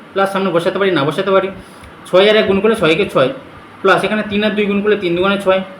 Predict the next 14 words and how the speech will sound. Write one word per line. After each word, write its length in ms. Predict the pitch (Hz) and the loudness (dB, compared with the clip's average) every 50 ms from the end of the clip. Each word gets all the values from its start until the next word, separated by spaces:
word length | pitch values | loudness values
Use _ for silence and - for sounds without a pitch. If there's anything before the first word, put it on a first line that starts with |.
| - - | -6 0
প্লাস 220 | - 190 170 151 151 151 - - - - - - - - | 2 4 4 4 2 -2 -8 -12 -18 -20 -20 -12 -4 0
পাঁচ 180 | 170 175 185 190 208 | 0 2 2 2 0
আর 40 | 196 202 | 0 2
চার 100 | 196 180 180 | 0 0 0
গুণ 80 | 190 185 | 0 0
করলে 140 | 180 190 190 196 | 2 2 4 4
পাবো 100 | 208 214 - 165 | 2 2 2 0
পাঁচ 100 | 151 147 - | -2 0 0
চারে 140 | 185 214 254 240 - - - - - - - | 0 0 0 -4 -6 -10 -16 -20 -18 -6 0
কুড়ি, 200 | 196 190 147 139 139 139 139 - - - - - - - 156 | 2 2 2 2 -2 -4 -8 -14 -18 -20 -20 -20 -12 -4 0
বর্গ 160 | 175 196 185 185 151 | 2 2 4 4 2
একক, 180 | 123 - 127 - - - - - - - - - - - - - - - - - - - - - - - - - - - - - - - - - - - - - - - 185 | 2 0 -4 -8 -10 -18 -20 -20 -20 -20 -20 -20 -20 -20 -20 -20 -20 -20 -20 -20 -20 -20 -20 -20 -20 -20 -20 -20 -20 -20 -20 -20 -20 -20 -20 -20 -20 -20 -20 -20 -14 -12 -8
equal 260 | 175 180 233 220 190 165 | -2 2 4 4 4 4
to 40 | 170 | 2